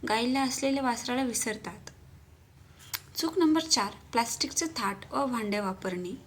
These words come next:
कारण की प्लास्टिकचं थाट नैवेद्याला वापरणं, पूजेला वापरणं अपवित्र, अशुभ मानलं जातं. तांबे, पितळ, माती, पानपात्र याचा वापर ल-,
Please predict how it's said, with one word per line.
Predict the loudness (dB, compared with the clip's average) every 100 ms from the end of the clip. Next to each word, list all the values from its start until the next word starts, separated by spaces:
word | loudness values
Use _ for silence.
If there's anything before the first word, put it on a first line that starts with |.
| -18 -18 -18 -6
कारण | 2 4 4
की | 4 -2
प्लास्टिकचं | 2 2 2 0 -4 -6 -8 -4
थाट | -4 -4 -6
नैवेद्याला | -4 -4 0 0 2 2 0 0
वापरणं, | 0 0 -2 -6 -6
पूजेला | -6 -6 -2 0
वापरणं | 0 0 -4 -6 -6
अपवित्र, | -6 -2 -2 -2 -2 -2 -2 -2
अशुभ | 0 0 0
मानलं | 0 0 -2
जातं. | -4 -6 -10 -16 -16 -18 -18 -18 -8 2
तांबे, | 4 6 2
पितळ, | 0 -2 0 0 2
माती, | 4 4 2 0 0 0 -8 -20 -20 -20 -20 4
पानपात्र | 6 8 4 4 0 0 -2 -4 0
याचा | 2 4 2
वापर | 2 0 -4 -4
ल-, | -2